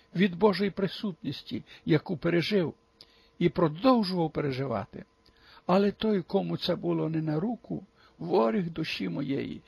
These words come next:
диявол, помстив мені за те. Коли я не був дома, а у моїй палатці замість мене спав капітан, щоб не було проблем,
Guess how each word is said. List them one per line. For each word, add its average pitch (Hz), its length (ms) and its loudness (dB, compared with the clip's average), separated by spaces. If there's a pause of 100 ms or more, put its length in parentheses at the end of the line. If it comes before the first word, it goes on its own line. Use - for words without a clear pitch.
(160)
диявол, 190 680 2 (600)
помстив 156 680 2
мені 123 340 -4
за 139 140 -12
те. - 280 -12 (2000)
Коли 233 480 8 (280)
я 147 260 6
не 185 100 6
був 214 200 2
дома, 277 480 2 (920)
а 131 80 4
у 165 100 4
моїй 220 240 6
палатці 226 520 2
замість 185 380 0
мене 220 280 0
спав 202 300 -2
капітан, 190 640 -6 (640)
щоб 147 320 0
не 170 80 2
було 156 240 2
проблем, 147 480 -2